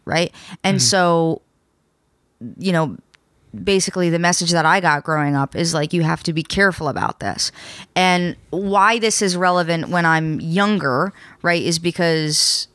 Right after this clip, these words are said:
Speaker 1: you know, rather than, like, older, right, like, you might not have to worry about if high blood pressure runs in your family or heart disease runs in your family until way later is because,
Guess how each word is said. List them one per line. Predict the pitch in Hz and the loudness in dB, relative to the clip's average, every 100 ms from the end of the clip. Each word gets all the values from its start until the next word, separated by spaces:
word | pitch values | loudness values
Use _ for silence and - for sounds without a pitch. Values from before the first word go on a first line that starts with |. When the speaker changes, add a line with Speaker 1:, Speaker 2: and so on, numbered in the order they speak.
| _ | _
Speaker 1:
you | - | -4
know, | 170 | -2
rather | 165 180 175 175 | 2 2 2 0
than, | 160 | -2
like, | 156 151 | -2 0
older, | 196 202 170 156 160 | 2 2 2 0 2
right, | 156 156 | 2 2
like, | 156 156 | -2 -2
you | 175 180 | 0 2
might | 165 | 2
not | 156 160 | 2 2
have | 156 | 0
to | - 156 147 | 0 -2 -2
worry | 113 165 160 | -2 0 2
about | 156 151 | 2 0
if | 156 156 - - - - - - | 0 -4 -6 -12 -18 -20 -20 -4
high | 180 | -2
blood | 175 170 160 | 0 0 0
pressure | 170 170 | -2 0
runs | 160 160 156 | 2 2 2
in | |
your | 156 | 0
family | 170 160 165 | 0 2 2
or | |
heart | 147 190 190 175 | 2 0 -2 0
disease | 175 165 160 160 | 0 0 0 2
runs | 170 156 | 2 2
in | 160 | 0
your | |
family | 151 156 156 | 2 0 2
until | 160 170 160 | 0 0 0
way | 165 165 | 0 0
later | 190 202 165 | 2 4 2
is | 156 | 0
because, | 160 156 175 165 151 | -2 -2 0 0 -2